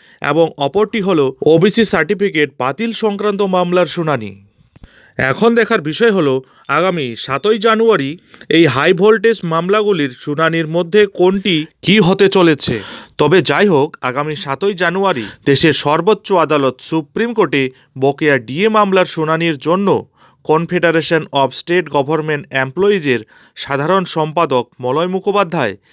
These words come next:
দিল্লির পথে রওনা দেওয়ার আগে সন্ময় বন্দ্যোপাধ্যায়কে টেলিফোনে কি আপডেট দিয়েছেন,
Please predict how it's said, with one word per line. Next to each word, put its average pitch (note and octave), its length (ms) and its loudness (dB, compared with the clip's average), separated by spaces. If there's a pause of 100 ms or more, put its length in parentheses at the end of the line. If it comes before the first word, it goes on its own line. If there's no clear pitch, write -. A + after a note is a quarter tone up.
(320)
দিল্লির F#3+ 420 -2
পথে D3+ 300 0
রওনা C#3+ 380 0
দেওয়ার C#3+ 280 2 (100)
আগে D3 420 0
সন্ময় E3+ 480 2
বন্দ্যোপাধ্যায়কে F#3 960 0
টেলিফোনে C#3+ 580 -4 (300)
কি G#3 220 0
আপডেট F#3 360 0
দিয়েছেন, C#3 560 -4